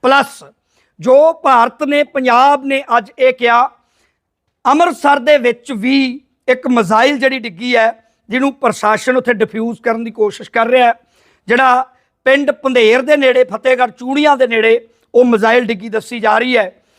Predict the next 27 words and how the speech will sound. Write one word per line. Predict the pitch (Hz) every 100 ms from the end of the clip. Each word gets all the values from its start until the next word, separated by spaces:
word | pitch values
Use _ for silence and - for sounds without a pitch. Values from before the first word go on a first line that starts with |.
| _ _ -
ਇਸੇ | 262 262 320
ਤਰ੍ਹਾਂ | 311 277 277 302 - _ _ _ _
ਜਿਹੜੇ | - 269 302
ਕਿੰਨੇ | 302 302 320 349
ਸਾਰੇ | 320 294 294
ਪੰਜਾਬ | 285 262 247 240 269
ਦੇ | 233 262
ਸ਼ਹਿਰ | - 233 269
ਨੇ, | 240 226 - _ _
ਖਾਸ | 220 240 233
ਕਰ | 262 285
ਅੰਮ੍ਰਿਤਸਰ | 233 262 247 247 240
ਤੇ | 254
ਕਪੂਰਥਲਾ, | 233 214 240 220 233 220 240 _ _ _ _ 160
ਜਿੱਥੇ | 254 254
ਇਹ | 294 277 302
ਅਨਾਉਂਸਮੈਂਟ | 320 311 302 285 311 226
ਕੀਤੀ | 285 247 285
ਗਈ | 285 294
ਹੈ | 247 156 _ _ _ _
ਕਿ | 254 294
ਆਪਣੇ | 254 262 285 277
ਵਿਆਹ | 185 233 302
ਸ਼ਾਦੀਆਂ | 240 247 214 254 262
ਵੀ | 269
ਰਾਤ | 226 220 214
ਦੇ | 254 254